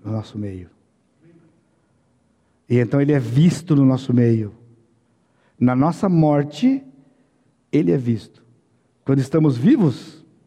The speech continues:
ele não é visto. Nisto todos conhecereis que sois verdadeiramente meus discípulos. Quando? Quando vos amardes uns aos outros.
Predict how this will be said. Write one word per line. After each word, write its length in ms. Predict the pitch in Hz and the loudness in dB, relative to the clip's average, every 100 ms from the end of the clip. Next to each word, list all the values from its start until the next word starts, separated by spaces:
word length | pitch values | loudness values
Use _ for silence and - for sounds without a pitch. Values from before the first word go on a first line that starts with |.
| _ _ _ | _ _ _
ele 180 | 123 117 | -8 -6
não 60 | 113 | -8
é 60 | |
visto. 340 | 104 - _ _ _ _ _ - - - | -12 -20 _ _ _ _ _ -20 -12 0
Nisto 560 | 139 202 277 - 233 | 4 4 2 2 -2
todos 540 | 196 - 208 233 208 196 | -2 -2 2 2 0 -4
conhecereis 760 | 202 202 - 165 170 185 165 | 0 0 2 2 4 2 0
que 140 | - 147 | -2 -4
sois 340 | - 185 160 | 0 0 0
verdadeiramente 1300 | 139 185 190 180 160 180 160 156 202 208 277 294 - - - | 0 0 2 0 2 2 4 4 2 0 2 0 0 -18 -8
meus 460 | 147 151 165 202 190 | 0 4 4 4 2
discípulos. 560 | 165 180 180 156 151 - | 0 -2 0 0 -2 -2
Quando? 540 | 180 180 165 135 120 - - - | 0 2 4 2 -2 -8 -14 -2
Quando 320 | 165 151 139 | 0 2 0
vos 400 | 120 165 233 196 | 2 2 2 2
amardes 960 | 214 165 139 131 117 113 - - _ _ _ _ _ _ _ - | 0 0 0 -2 -6 -14 -16 -20 _ _ _ _ _ _ _ -4
uns 160 | 127 | -2
aos 160 | 120 107 | -2 -6
outros. 500 | 110 - - _ | -12 -16 -20 _